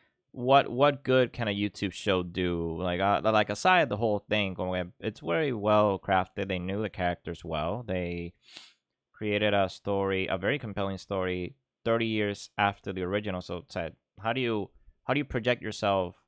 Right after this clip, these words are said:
h-, how do you project these characters thirty years into the future, and how do you make them likable, unlikable, more the same? Do they embrace the past, or do they embrace the future and stuff like that? And, and, and they really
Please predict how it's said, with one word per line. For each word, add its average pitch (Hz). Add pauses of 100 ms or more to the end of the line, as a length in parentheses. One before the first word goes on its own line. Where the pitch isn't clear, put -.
(1000)
h-, 110
how 127
do 151
you 143
project 123
these 107
characters 92 (1000)
thirty 117
years 107
into 98
the 87
future, 110
and 85
how 98
do 98
you 90
make 95
them 85 (920)
likable, 101
unlikable, 92
more 110
the 95
same? 87
Do 92
they 87
embrace 104
the 104
past, 92
or 90
do 87
they 87
embrace 107
the -
future 95
and 87
stuff 92
like 87
that? 101
And, 92
and, 90
and 92
they 92
really 131